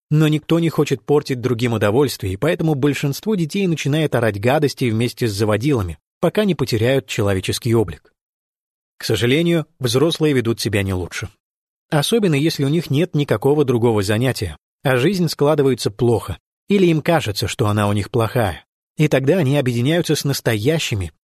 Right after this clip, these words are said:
или выдуманными товарищами по несчастью, шагают строем по улицам, и все вместе снова и снова скандируют бессмысленные лозунги, воображая, что от этого превращаются в выдающихся людей.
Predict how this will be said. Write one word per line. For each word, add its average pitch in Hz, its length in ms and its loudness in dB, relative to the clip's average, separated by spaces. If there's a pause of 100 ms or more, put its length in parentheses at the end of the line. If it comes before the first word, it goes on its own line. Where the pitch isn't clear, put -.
или 208 160 4
выдуманными 151 540 2
товарищами 127 640 0
по - 120 -2
несчастью, 147 640 0 (240)
шагают 185 480 2
строем 104 380 0
по 110 100 0
улицам, 135 540 0 (360)
и 190 120 4
все 131 240 2
вместе 110 500 -2
снова 170 480 0
и 165 60 4
снова 147 340 0
скандируют 113 600 0
бессмысленные 107 800 -2
лозунги, 127 500 0 (180)
воображая, 127 580 2
что 147 200 2
от 127 160 0
этого 151 260 2
превращаются 135 800 0
в 117 60 -4
выдающихся 120 800 0
людей. 95 460 -4